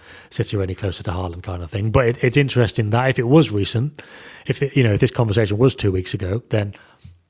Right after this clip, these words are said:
uh, and also, if they, if that was off the table now, this is just kind of pie in the sky thinking, but if Haaland was suddenly off the table,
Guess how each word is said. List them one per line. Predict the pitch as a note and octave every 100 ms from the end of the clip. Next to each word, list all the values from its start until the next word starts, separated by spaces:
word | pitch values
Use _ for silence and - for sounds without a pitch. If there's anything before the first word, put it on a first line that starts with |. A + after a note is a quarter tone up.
| _ _ _ _ _ -
uh, | G2+ G2+ -
and | B2+
also, | C#3 A2+ G2+ F#2 _ _ _ _ _ _ _ _ _ -
if | - -
they, | C#3+ D#3
if | C3 D#3+
that | C#3
was | A#2 -
off | D#3 D3
the | B2+
table | - G#2+ F#2+ F#2
now, | F2 F2+ F#2+ C3 - _ _ _ _ _
this | C#3+ -
is | G#2+
just | G2+
kind | G2+ F2+
of | F2+
pie | - G#2
in | F#2+
the | F2+
sky | G#2+ G2
thinking, | A2 F#2 G2+
but | A#2+
if | A#2+ -
Haaland | B2 B2 A2+
was | C3+ -
suddenly | A2 G2
off | F#2+
the | -
table, | - F#2+ F2+ F2+